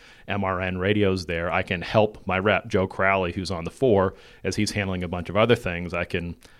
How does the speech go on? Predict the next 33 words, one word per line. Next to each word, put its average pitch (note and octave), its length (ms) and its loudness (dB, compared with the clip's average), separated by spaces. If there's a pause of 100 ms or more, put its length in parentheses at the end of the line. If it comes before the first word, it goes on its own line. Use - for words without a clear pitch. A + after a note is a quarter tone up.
(360)
I F#2 60 0
just, - 340 -4
knowledge G#2+ 380 2
is G2 80 -4
power, E2 440 -2 (120)
and F2+ 120 -6
I've F2 120 -6
got F#2+ 220 -2
these F#2+ 260 -4
kinda F2 360 -8 (200)
stats - 540 -2
in G2+ 60 -4
the F2+ 80 -4
back F2+ 280 -4
of G2+ 80 -4
my E2+ 160 -4
mind E2+ 440 -4
that, E2+ 240 -8
that F#2 100 -4
I D#2+ 100 -4
can E2 240 -8
help F#2 300 -2
out E2+ 160 -2
with E2+ 180 -6
in F#2 80 -6
addition E2 300 -8
to E2 60 -6
all D#2 100 -6
the D#2 80 -8
logistical D#2+ 540 -8
support C#2+ 380 -8
as C#2 100 -12
well. C#2+ 260 -10